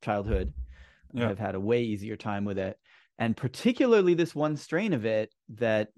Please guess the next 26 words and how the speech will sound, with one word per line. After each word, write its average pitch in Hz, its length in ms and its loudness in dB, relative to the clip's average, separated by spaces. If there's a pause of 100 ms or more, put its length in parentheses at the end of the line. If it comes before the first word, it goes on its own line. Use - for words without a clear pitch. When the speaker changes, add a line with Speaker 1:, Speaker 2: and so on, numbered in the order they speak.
(120)
Speaker 1:
there's 110 260 -2
a 110 40 0
weird 165 460 4
band, 160 400 4
and 104 100 -6
I 107 80 -2
wonder 135 260 2
what 151 140 2
the 135 80 -4
history 139 380 -4
is 123 160 -2
there, 117 460 0
but 107 160 -10
Japan, 139 680 0 (200)
the 123 80 -14
Speaker 2:
Mm. - 20 -18
Speaker 1:
Soviet 135 300 0
Union, 127 520 0 (1120)
and 104 320 -8
a 101 40 -10
c-, - 180 -20
a - 80 -14
couple 110 260 -2
other 107 100 -2
Speaker 2:
Interesting. 104 340 -2
Speaker 1:
countries, - 340 -10